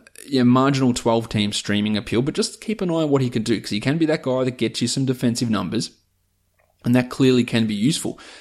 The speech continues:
Uh, Josh Huestis had his rookie option decline today, as did Jahlil Okafor,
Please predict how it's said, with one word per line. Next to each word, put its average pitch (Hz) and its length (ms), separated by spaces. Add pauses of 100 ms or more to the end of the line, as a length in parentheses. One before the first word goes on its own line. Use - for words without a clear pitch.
(160)
Uh, 110 100
Josh 151 340
Huestis 139 320
had 120 180
his 113 140
rookie 120 340
option 117 400
decline 110 400
today, 117 280
as 120 220
did 120 200
Jahlil 110 460
Okafor, 113 400